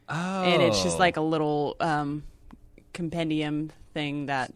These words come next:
Speaker 1: So it's
Speaker 2: that
Speaker 1: like,
Speaker 2: they added on. And
Speaker 1: like
Speaker 2: there's
Speaker 1: an
Speaker 2: another
Speaker 1: in,
Speaker 2: book, too.
Speaker 1: in-universe encyclopedia kind
Speaker 2: Exactly,
Speaker 1: of thing.
Speaker 2: exactly.
Speaker 1: Okay. All right. I didn't know that. Newt Scamander. Um, so, and I also, I got into Harry Potter later in life. It was, like, one of those forbidden things I wasn't allowed to, to delve into. And then as soon as I got out of the,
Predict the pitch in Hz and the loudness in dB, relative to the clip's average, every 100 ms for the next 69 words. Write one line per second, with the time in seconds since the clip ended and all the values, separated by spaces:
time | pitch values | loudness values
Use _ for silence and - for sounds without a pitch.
0 | - - 131 165 156 143 143 143 147 160 | -12 -2 2 4 4 2 0 0 -2 2
1 | 131 127 131 135 - 170 143 135 131 123 | 2 4 4 4 4 2 0 2 2 2
2 | 110 117 113 - - 107 101 104 95 90 | 2 2 2 -2 -4 -4 0 0 0 -6
3 | 98 90 82 78 190 165 147 69 73 104 | -6 -4 -4 -4 -4 0 -2 -2 -6 -6
4 | - 131 139 90 78 76 - - 113 107 | 0 0 0 -2 -4 -6 -12 -8 -2 -2
5 | 92 95 87 98 85 65 62 - - 92 | -2 -4 -4 -6 -6 -10 -12 -16 -14 -12
6 | 95 - 90 87 80 65 64 - - - | -12 -10 -10 -10 -10 -12 -16 -18 -20 -20
7 | - 117 120 117 113 110 107 - - - | -6 0 2 2 2 -2 -4 -6 -4 0
8 | 151 135 117 110 110 110 107 - - - | 2 4 4 2 2 0 -2 -14 -20 -20
9 | - - 120 135 135 180 175 120 131 - | -20 -6 -2 4 6 8 8 6 4 2
10 | 104 123 131 120 110 104 98 98 98 95 | 0 0 4 2 2 -2 -4 -2 0 -2
11 | 85 95 87 87 90 85 82 82 71 87 | 0 0 0 -4 -4 -4 -4 -4 -6 -6
12 | 85 85 82 - 104 98 90 90 85 92 | -6 -6 -8 -12 -10 -8 -6 -6 -4 -4
13 | 87 - 95 85 85 82 87 82 85 82 | -6 -6 -8 -6 -8 -8 -8 -8 -8 -8
14 | 85 85 85 85 85 82 82 87 80 80 | -6 -6 -8 -6 -4 -6 -8 -10 -8 -10
15 | - 85 90 82 82 85 80 87 85 85 | -12 -8 -6 -6 -6 -10 -8 -8 -8 -8
16 | 85 80 92 87 82 80 80 82 82 76 | -10 -10 -10 -10 -10 -8 -6 -4 -6 -8
17 | 85 | -8